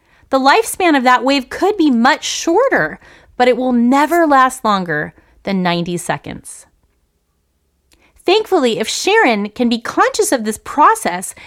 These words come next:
happening within her brain and her bar-, body, she can use it. She can choose to fully feel her frustration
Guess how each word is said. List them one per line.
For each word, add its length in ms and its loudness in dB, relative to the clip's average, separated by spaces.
happening 440 2
within 260 0
her 160 0
brain 440 -2
and 260 -4
her 160 -2
bar-, 380 0
body, 420 2
she 200 -6
can 220 0
use 340 0
it. 320 -8
She 340 0
can 260 0
choose 580 0
to 120 -2
fully 500 0
feel 260 -2
her 140 0
frustration 840 -6